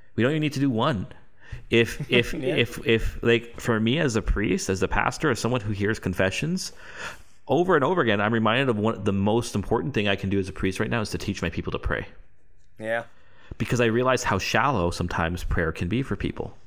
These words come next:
Speaker 2: Right, 'cause I haven't been taught.
Speaker 1: Right, exactly. So that's what I can do for that, to help build up that world, bu-,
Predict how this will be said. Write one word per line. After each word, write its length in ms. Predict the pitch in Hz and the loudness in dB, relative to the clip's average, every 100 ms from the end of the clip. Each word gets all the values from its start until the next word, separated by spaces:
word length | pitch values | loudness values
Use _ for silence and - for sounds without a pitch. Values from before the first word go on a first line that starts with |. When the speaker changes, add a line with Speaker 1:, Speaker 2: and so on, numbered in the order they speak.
| - - - | -16 -16 -6
Speaker 2:
Right, 220 | - 440 - | -2 -2 0
'cause 100 | 127 | 0
I 60 | |
haven't 160 | 120 117 | 0 0
been 80 | 127 | -2
taught. 260 | 180 - 175 | -2 -2 2
Speaker 1:
Right, 180 | 247 | 2
exactly. 460 | 240 - 294 - - | 4 4 2 0 -2
So 400 | - 202 175 - - - - 98 | 2 2 2 -2 -8 -8 -8 0
that's 360 | 113 180 - | 4 4 2
what 160 | 143 120 | 0 4
I 180 | 101 165 | 4 4
can 220 | - 131 | 2 0
do 200 | 92 82 | 2 2
for 180 | - 98 | 0 2
that, 340 | 135 98 85 - | 2 2 0 -2
to 60 | |
help 220 | 101 101 | 0 2
build 160 | 107 101 | 0 0
up 120 | 98 | 2
that 180 | 98 87 | 2 2
world, 220 | 120 117 | 0 0
bu-, 80 | - | -4